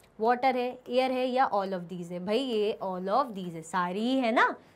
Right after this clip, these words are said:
सारी नेचुरल रिसोर्सेज इंपॉर्टेंट। लैंड भी काम आएगी, लैंड के बिना नहीं चलेगा, वाटर के बिना नहीं चलेगा, एयर के बिना नहीं चलेगा। तो A, B, C,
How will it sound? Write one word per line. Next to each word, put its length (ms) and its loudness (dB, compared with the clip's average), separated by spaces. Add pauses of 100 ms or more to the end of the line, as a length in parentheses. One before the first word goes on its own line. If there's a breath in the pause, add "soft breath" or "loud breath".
(140)
सारी 260 8
नेचुरल 300 2
रिसोर्सेज 420 -2
इंपॉर्टेंट। 520 0
लैंड 240 2
भी 100 2
काम 220 0
आएगी, 200 -2
लैंड 240 -4
के 100 -4
बिना 160 0
नहीं 160 0
चलेगा, 280 -2
वाटर 300 -4
के 100 -4
बिना 160 -4
नहीं 140 -2
चलेगा, 340 -4
एयर 380 -2
के 120 0
बिना 380 0 (320 loud breath)
नहीं 220 -2
चलेगा। 380 -4
तो 160 -2
A, 280 -2
B, 280 -6
C, 180 -10